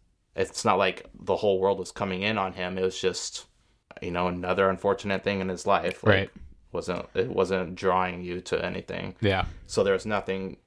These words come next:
Speaker 1: that he was overcoming, nothing for him to repent of, nothing for him to grow.
Speaker 2: Right.
Speaker 1: It was just,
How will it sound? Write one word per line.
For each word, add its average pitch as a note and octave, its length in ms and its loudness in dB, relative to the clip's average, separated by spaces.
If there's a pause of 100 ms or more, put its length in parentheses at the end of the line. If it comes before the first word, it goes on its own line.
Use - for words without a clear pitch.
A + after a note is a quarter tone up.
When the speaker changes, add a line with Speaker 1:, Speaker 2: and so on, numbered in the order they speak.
Speaker 1:
that F#2+ 200 0
he G#2 160 -2
was F#2+ 160 0
overcoming, F#2+ 840 0 (100)
nothing F#2+ 500 -2
for F#2+ 180 0
him F#2+ 240 -2
to F2+ 440 -2 (440)
repent G#2+ 480 0
of, G2 300 2
nothing F#2+ 260 -6
for F2+ 160 -6
him F#2 220 -6
to F2 140 -8
grow. F#2+ 600 4 (420)
Speaker 2:
Right. G2 200 2
Speaker 1:
It F2+ 100 0
was E2+ 180 -2
just, - 520 -6